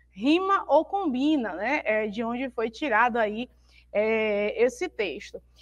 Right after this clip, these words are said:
E aí a Pro quer que vocês observem, certo? Prestem bem atenção no texto. Voa ou não voa? Balão de gás voa.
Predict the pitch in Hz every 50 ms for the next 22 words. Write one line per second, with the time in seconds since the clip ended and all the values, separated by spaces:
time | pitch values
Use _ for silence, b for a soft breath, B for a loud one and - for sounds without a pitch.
0 | - _ - 415 440 427 440 415 427 427 403 359 359 392 370 - 370 359 381 -
1 | - 370 349 - - - - 359 392 427 440 427 440 453 453 - - - 302 226
2 | 208 202 185 196 185 - - - - _ _ _ - - 262 262 294 349 330 -
3 | 392 359 - - _ _ _ _ _ - 339 349 330 - 381 320 254 285 349 415
4 | 466 453 453 415 381 - - 330 302 320 349 392 - - 185 131 92 - - -
5 | - - - _ _ b b b b _ 214 202 185 202 320 349 440 466 466 466
6 | 453 466 453 427 - - - 294 302 320 359 370 370 370 381 381 392 403 381 -
7 | - 294 294 294 294 302 330 370 381 381 277 190 190 175 185 175 117 101 - -
8 | _ _ _ b b b b b - 247 277 349 330 302 277 285 302 370 453 415
9 | 294 269 277 208 196 247 254 277 302 349 370 392 392 392 - - - - b b
10 | b - 220 202 202 185 190 196 226 262 269 262 240 226 214 202 190 180 175 170
11 | -